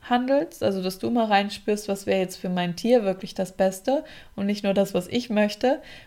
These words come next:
Und wärst du bereit, auch dann, wenn dein Tier, wenn es Zeit ist, loszulassen, wenn dein Tier irgendwann wieder von dir gehen wird, egal ob das jetzt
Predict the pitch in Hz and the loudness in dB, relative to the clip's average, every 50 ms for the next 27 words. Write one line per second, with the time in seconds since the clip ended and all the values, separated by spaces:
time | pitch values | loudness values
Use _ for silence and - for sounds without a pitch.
0 | - - - 196 196 185 185 202 208 208 214 - 240 208 220 202 - - 196 196 | -16 -8 -4 -4 0 4 6 6 6 4 2 -2 -4 -2 -2 -2 0 2 4 4
1 | 202 214 208 - - - 196 196 190 190 - - - - 185 190 202 214 233 269 | 4 2 0 -4 -6 -2 0 0 0 0 -4 -6 -2 0 0 2 2 0 -4 -6
2 | 240 - - - - _ _ - 196 196 196 190 190 190 190 - - - 226 240 | -10 -14 -20 -20 -20 _ _ 4 4 4 6 4 2 2 0 -4 -4 2 4 6
3 | 247 247 254 254 - - - - _ _ _ _ _ - 196 196 190 185 185 - | 6 4 4 0 -6 -14 -20 -20 _ _ _ _ _ -6 -4 -2 -2 -2 -4 -6
4 | - - 214 233 240 233 - 214 208 202 - - 202 202 226 226 226 - - 208 | -4 0 0 0 0 -2 -6 -10 -10 -10 -8 -4 -2 -2 -2 -2 -4 -6 -4 -2
5 | 196 190 190 190 - - 180 185 180 185 185 180 180 - - - 226 220 214 214 | 0 0 -2 -2 -4 -6 -6 -4 -2 -2 -4 -4 -6 -10 -4 -2 0 2 2 0
6 | 214 - - - - - - - 262 285 277 254 269 233 214 208 208 208 214 214 | -2 -6 -12 -20 -20 -6 0 2 2 4 2 2 0 0 0 0 0 2 4 4
7 | 208 208 208 - 220 214 214 240 214 196 - 208 185 185 185 185 185 185 196 202 | 4 4 2 0 -2 0 2 2 0 0 0 -2 -2 0 0 -2 0 2 2 2
8 | 208 208 196 190 - 196 202 208 202 202 - 202 - - - 190 175 180 - - | 2 0 -4 -4 -2 0 0 2 0 0 -2 -8 -10 -6 -6 -6 -6 -6 -12 -18
9 | - | -20